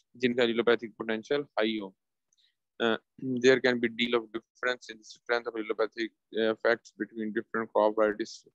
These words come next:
इसमें स्पेसिफिसिटी क्या है? A crop which is strongly allelopathic against one weed may show little or no effect against other weed।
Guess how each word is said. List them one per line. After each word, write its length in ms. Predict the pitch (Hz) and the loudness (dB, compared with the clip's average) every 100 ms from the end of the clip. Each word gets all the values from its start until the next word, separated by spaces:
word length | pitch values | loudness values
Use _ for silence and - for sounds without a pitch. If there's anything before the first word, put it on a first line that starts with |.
| _ _ _ _ - | _ _ _ _ -8
इसमें 200 | 139 139 | -2 -2
स्पेसिफिसिटी 1080 | - - 127 - 139 135 - 127 127 131 | -2 2 2 2 -2 -2 -2 -2 -2 -2
क्या 240 | 123 131 123 | -2 2 4
है? 140 | 120 | 4
A 100 | 117 113 | 4 4
crop 220 | 120 123 123 | 6 6 4
which 180 | 123 120 | 0 -4
is 60 | |
strongly 500 | 120 - 117 120 135 | -6 0 2 2 2
allelopathic 600 | 135 117 113 120 117 120 107 | 0 0 -2 -2 -2 -2 0
against 240 | 113 113 - | -2 -2 0
one 140 | 117 113 | 0 0
weed 200 | 110 110 _ _ _ _ | -2 -6 _ _ _ _
may 140 | 117 120 - | -2 0 2
show 240 | 123 120 | 2 4
little 280 | 123 135 123 | 4 4 4
or 280 | 117 117 117 | 4 4 0
no 200 | 123 123 _ _ - 131 107 | 0 -4 _ _ -12 -4 -4
effect 420 | - 117 110 101 | -2 -2 -2 -6
against 360 | 107 110 139 - _ _ - - _ _ _ _ _ _ _ _ _ _ _ - | -4 -6 -6 -14 _ _ -20 -20 _ _ _ _ _ _ _ _ _ _ _ -8
other 240 | 117 113 | 0 2
weed। 240 | 107 110 | 2 0